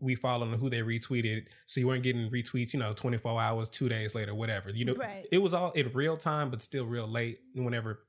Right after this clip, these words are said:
Speaker 1: time producers produce the time or whatever. Anyway, um, back when that happened, the story about, you know, Fantasia, Jennifer, and LaToya all being in the bottom,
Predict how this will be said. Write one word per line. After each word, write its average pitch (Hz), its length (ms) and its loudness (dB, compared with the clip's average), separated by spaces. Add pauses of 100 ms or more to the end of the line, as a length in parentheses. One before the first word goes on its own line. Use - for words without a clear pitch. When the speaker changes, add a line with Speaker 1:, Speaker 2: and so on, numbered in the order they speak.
Speaker 1:
time 120 300 -2
producers 123 480 -4
produce 117 300 -6
the - 100 -12
time 104 280 -6
or - 20 -6
whatever. 120 320 -2 (400)
Anyway, 156 400 4 (460)
um, 151 420 4
back 214 240 4
when 233 140 2
that 202 160 4
happened, 123 520 0 (100)
the 139 160 2
story 165 280 2
about, 139 300 2
you 139 60 4
know, 123 100 2
Fantasia, 135 420 2
Jennifer, 131 280 2
and 127 120 2
LaToya 127 220 2
all 120 140 2
being 120 180 2
in 107 60 0
the 110 60 0
bottom, 110 400 2